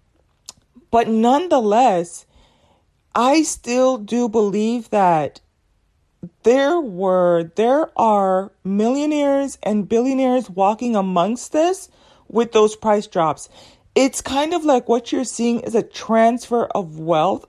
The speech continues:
of sorts, because in my opinion, right, and I'm gonna leave the comments open 'cause I want to hear some pushback on this.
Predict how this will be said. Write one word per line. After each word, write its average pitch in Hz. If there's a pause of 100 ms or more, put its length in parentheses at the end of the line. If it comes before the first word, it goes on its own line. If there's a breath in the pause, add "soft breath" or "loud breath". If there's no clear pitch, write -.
of 285
sorts, - (640 soft breath)
because 226 (1040)
in 247
my 262
opinion, 214
right, 180
and 180
I'm 185
gonna 233
leave 233
the 214
comments 202
open 196
'cause 196
I 190
want 254
to 254
hear 202
some 185
pushback 175
on 170
this. 170